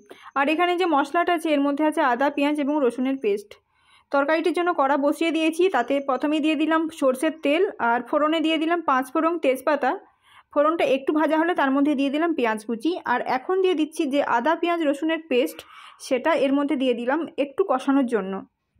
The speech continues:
তো এটা দিয়ে একটু নাড়াচাড়া করে নিলাম। এখন আমি এর মধ্যে দিয়ে দিচ্ছি হলুদ গুঁড়ো,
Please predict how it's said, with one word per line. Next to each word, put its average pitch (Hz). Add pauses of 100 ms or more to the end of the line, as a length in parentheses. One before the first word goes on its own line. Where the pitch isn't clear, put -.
(920)
তো 311 (160)
এটা 294
দিয়ে 339
একটু 339
নাড়াচাড়া 339
করে 339
নিলাম। 320 (240)
এখন 277
আমি 403
এর 349
মধ্যে 339
দিয়ে 294
দিচ্ছি 311 (400)
হলুদ 285
গুঁড়ো, 277